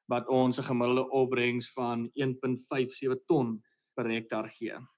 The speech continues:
Die Oeverberg het in totaal vyfensewentig duisend sewenhonderdagsewentig ton canola gelewer van negenendertig duisend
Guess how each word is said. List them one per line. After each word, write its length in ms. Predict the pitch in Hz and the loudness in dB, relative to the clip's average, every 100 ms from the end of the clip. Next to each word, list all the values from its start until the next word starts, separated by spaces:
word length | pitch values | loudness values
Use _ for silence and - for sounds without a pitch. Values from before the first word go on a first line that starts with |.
| _ _ 117 | _ _ -8
Die 140 | 139 | 2
Oeverberg 600 | 185 151 135 139 135 131 | 4 4 2 2 0 0
het 200 | - 127 | 0 0
in 140 | 131 123 | 0 -2
totaal 540 | 131 139 131 127 127 | -2 0 2 2 0
vyfensewentig 580 | 123 131 131 139 127 123 | 0 -2 0 -2 -2 -2
duisend 560 | 120 120 117 123 120 - | 0 0 0 -2 -2 -4
sewenhonderdagsewentig 1300 | - 131 127 123 123 120 123 - 165 160 156 147 | 0 2 4 2 -4 -6 -6 0 2 4 2 -2
ton 260 | - 147 143 | 0 0 2
canola 420 | 147 127 127 135 | 0 0 2 2
gelewer 540 | 131 135 131 143 196 208 _ _ _ _ _ | -2 -2 0 2 0 -2 _ _ _ _ _
van 340 | - 127 123 120 | -2 0 2 2
negenendertig 640 | 127 127 139 123 120 120 120 | 2 2 2 2 2 -2 -2
duisend 640 | 117 113 113 123 113 113 | -2 0 0 -2 -2 -4